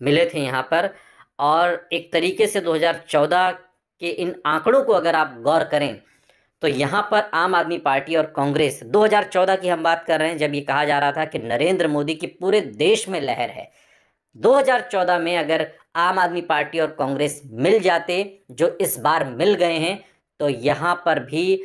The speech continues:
मनोज तिवारी चुनाव हार रहे हैं,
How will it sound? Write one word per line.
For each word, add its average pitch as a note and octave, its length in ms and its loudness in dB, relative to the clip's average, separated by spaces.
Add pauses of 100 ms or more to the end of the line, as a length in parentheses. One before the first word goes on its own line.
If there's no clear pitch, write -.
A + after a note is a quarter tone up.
(320)
मनोज D3+ 440 0
तिवारी D3 380 0
चुनाव C3+ 760 -2
हार F3+ 340 0
रहे E3+ 320 -2
हैं, F#3 260 -6